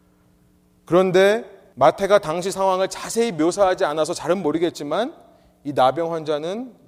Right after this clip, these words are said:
예수님 곁으로 온 거예요. 아마도 사 절에 가보니까요,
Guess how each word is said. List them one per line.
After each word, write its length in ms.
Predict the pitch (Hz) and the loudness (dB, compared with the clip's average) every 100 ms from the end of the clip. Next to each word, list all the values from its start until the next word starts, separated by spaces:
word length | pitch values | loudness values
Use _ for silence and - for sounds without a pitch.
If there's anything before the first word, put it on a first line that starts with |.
| - | -10
예수님 360 | 127 139 165 151 | -8 -6 -8 -8
곁으로 280 | 131 - 117 | -10 -8 -10
온 100 | 107 | -8
거예요. 260 | 98 95 - _ _ _ _ _ _ _ _ _ _ _ _ - - | -10 -10 -20 _ _ _ _ _ _ _ _ _ _ _ _ -20 -4
아마도 960 | 139 175 208 190 202 202 110 - - - | 2 6 8 10 10 10 6 -4 -18 -18
사 260 | - 135 170 | -14 0 6
절에 180 | 214 226 | 8 10
가보니까요, 760 | 202 190 190 180 147 139 165 | 10 6 2 0 0 -4 -6